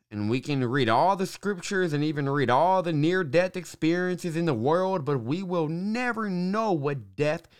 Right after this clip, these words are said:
truly is until we experience it. And if you're reading this, then apparently you have not <laughs> experienced it yet. Or if you're listening to this,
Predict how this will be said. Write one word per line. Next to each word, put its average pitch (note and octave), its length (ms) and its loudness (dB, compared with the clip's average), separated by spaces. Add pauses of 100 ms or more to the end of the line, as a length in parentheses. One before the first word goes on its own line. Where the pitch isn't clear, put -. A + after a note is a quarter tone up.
(220)
truly E3+ 720 0
is C#3 500 2 (420)
until A#2 380 0
we A#2 160 0
experience C3+ 880 -2
it. - 160 -14 (720)
And A2 100 -16
if B2 120 -4
you're A#2 160 2
reading G3 340 2
this, A2 300 0 (420)
then A#2 120 -2
apparently E3+ 500 2
you C3+ 200 4
have E3 140 8
not E3 220 8
<laughs> - 0 -
experienced D3 680 6
it G#2+ 60 0
yet. G#2 340 -2 (240)
Or D#3 240 6
if C3 100 0
you're A2 140 2
listening B2 420 6
to G#2 140 -6
this, F#2 340 -6